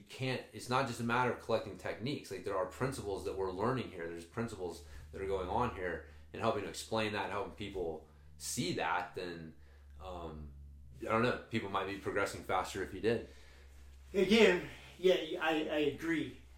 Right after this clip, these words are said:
Speaker 2: But then I, th-, I throw the caveat in there, and like I just, I talked about twice already, you know, is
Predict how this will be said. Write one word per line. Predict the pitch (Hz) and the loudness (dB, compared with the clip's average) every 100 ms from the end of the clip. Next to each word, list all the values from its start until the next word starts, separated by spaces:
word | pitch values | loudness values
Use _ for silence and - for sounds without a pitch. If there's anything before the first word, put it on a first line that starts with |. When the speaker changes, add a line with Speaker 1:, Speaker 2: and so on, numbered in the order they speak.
| - 151 | -12 -2
Speaker 2:
But | 151 | -2
then | 147 147 | 0 0
I, | 139 | 0
th-, | 160 | 0
I | 139 | 0
throw | 151 147 | 0 -2
the | |
caveat | 127 151 147 135 135 | 2 2 4 2 2
in | |
there, | 135 135 | 2 2
and | 135 | 2
like | 139 | 2
I | 139 | 2
just, | 127 131 - | 0 0 -2
I | 147 | -2
talked | 135 139 131 | 2 2 2
about | 135 131 - - - - - | 0 0 0 -4 -16 -18 -12
twice | - 151 143 | 0 2 2
already, | 127 123 123 | -2 -4 -6
you | 123 | -6
know, | 123 123 | -6 -6
is | 120 - | -6 -8